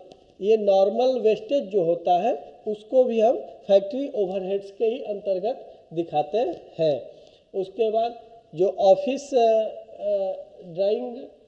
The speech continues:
सैलरी होता है, कार्यालय नक्शा व्यय, उसको भी, अ, फैक्ट्री ओवरहेड्स में ही दिखाते हैं, यदि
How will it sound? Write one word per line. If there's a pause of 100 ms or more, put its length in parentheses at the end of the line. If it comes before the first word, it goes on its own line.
(180)
सैलरी
होता
है,
कार्यालय
नक्शा
व्यय, (200)
उसको
भी, (640)
अ, (580)
फैक्ट्री
ओवरहेड्स
में
ही
दिखाते
हैं,
यदि